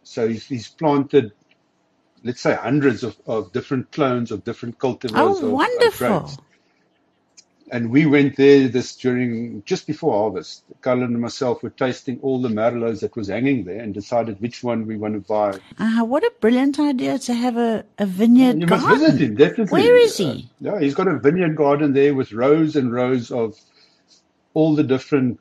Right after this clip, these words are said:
Speaker 1: uh, cultivars and different clones of each cultivar.
Speaker 2: How clever is
Speaker 1: Uh,
Speaker 2: that? I'm definitely
Speaker 1: yeah.
Speaker 2: gonna go
Speaker 1: So
Speaker 2: and
Speaker 1: it's a nice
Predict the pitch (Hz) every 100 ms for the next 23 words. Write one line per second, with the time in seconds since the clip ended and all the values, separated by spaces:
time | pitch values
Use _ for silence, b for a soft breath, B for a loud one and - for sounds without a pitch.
0 | - 113 - 139 135 143 131 127 117 110
1 | 104 123 139 123 - 180 123 123 110 120
2 | 131 - 131 117 110 101 269 294 - 220
3 | 226 240 247 247 208 254 311 143 127 -
4 | _ _ _ _ _ _ 208 190 202 214
5 | 320 359 254 226 214 196 190 170 135